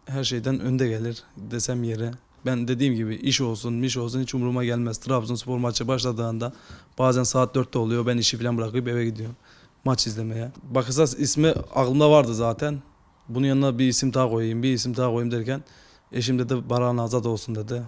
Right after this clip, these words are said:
Onu da kırmadım. Onun dediğini de yaptım. Ben de kendi isteğimi koydum. Bakısas koydum. Bakısas da en sevdiğim futbolcu zaten.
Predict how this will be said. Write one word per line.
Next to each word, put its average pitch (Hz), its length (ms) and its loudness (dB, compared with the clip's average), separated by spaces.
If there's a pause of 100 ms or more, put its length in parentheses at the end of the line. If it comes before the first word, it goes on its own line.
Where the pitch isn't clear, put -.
Onu 127 200 0
da 123 80 2
kırmadım. 113 520 -2 (380)
Onun 123 220 0
dediğini 113 260 0
de 110 60 -2
yaptım. 123 340 -6 (480)
Ben 139 140 2
de 135 60 4
kendi 131 260 4
isteğimi 127 400 2
koydum. 110 420 -4
Bakısas 117 480 0
koydum. 120 380 -4 (680)
Bakısas 113 480 -6
da 120 120 0
en 123 120 0
sevdiğim 117 400 -4
futbolcu 110 500 -10
zaten. 110 260 -12